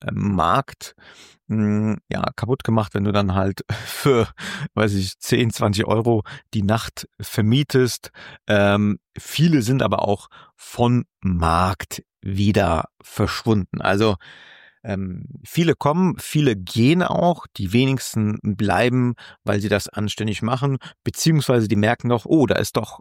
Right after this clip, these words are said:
Arbeit dahinter, hinter, wenn man keine ordentlichen Systeme hat, Mitarbeiter und Co.“ Und ich glaube halt auch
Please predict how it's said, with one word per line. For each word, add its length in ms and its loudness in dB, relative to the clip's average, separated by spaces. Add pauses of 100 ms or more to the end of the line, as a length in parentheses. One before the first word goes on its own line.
(140)
Arbeit 360 0
dahinter, 540 0
hinter, 460 2 (300)
wenn 160 2
man 260 0 (120)
keine 480 2 (200)
ordentlichen 640 -2
Systeme 640 2
hat, 300 -2 (300)
Mitarbeiter 840 -2
und 220 -2 (560)
Co.“ 320 0 (580)
Und 120 0
ich 220 -4
glaube 520 2
halt 380 -2
auch 320 -2